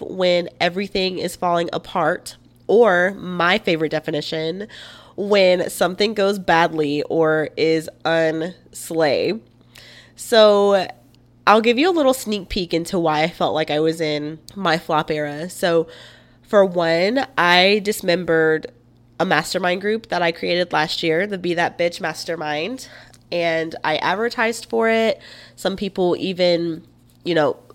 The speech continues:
bought into it, but I was just not feeling it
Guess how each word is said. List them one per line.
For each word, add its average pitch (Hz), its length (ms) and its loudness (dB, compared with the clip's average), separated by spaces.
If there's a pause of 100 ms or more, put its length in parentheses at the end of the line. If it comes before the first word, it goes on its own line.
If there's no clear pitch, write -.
(160)
bought 160 320 2
into 175 360 0
it, 285 440 0
but 196 420 4
I 180 300 6
was 240 240 2
just 185 480 0
not 165 680 2 (160)
feeling 160 400 0
it 143 300 -2